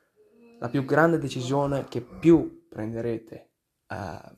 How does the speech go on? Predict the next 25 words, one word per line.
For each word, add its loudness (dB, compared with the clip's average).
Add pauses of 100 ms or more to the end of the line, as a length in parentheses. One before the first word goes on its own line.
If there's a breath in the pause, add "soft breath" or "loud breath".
sicuramente -8
s-, -18
sarà -2
un 2
italiano -4
sbagliato -8
con -12
il -14
quale -4
mi -8
sono -8
es-, -12 (240)
mm, -12
espresso, -8 (4000 loud breath)
cercate -6
prima 2
di 2
dominare 2
la -2
vostra -8
mente. -18 (680)
Dominate 2
la -2
vostra -4
mente -6